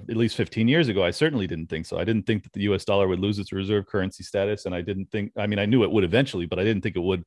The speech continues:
when I was still a young man. Like, this is, this is incredible, but they are just,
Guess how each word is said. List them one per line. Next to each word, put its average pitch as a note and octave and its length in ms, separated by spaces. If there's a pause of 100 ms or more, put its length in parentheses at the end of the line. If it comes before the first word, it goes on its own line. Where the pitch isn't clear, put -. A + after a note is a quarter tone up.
(280)
when G2+ 100
I - 20
was F#2+ 100
still G#2+ 200
a F#2+ 40
young F#2+ 220
man. F2 320
Like, E2 240
this G#2 180
is, F#2 240 (360)
this A#2+ 120
is G2+ 120
incredible, G#2+ 440
but E2 160
they A2+ 140
are A2 80
just, G#2 300